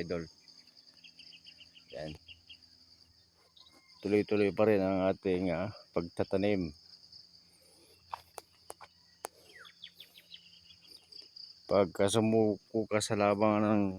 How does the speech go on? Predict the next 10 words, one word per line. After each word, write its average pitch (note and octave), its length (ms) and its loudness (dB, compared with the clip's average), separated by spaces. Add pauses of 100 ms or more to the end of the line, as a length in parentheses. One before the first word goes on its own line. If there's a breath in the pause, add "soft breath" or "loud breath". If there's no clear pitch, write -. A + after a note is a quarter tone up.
(180)
sa - 160 -10
labanang G#2 400 -2
ito, G2+ 320 -6 (1300)
huwag B2 160 -8
kang A#2+ 160 -10
susuko, G#2 480 -8
wala G2 160 -8
kang F#2+ 160 -8 (160)
aanihin. F#2 420 -12 (1120)
Yan F2+ 160 -12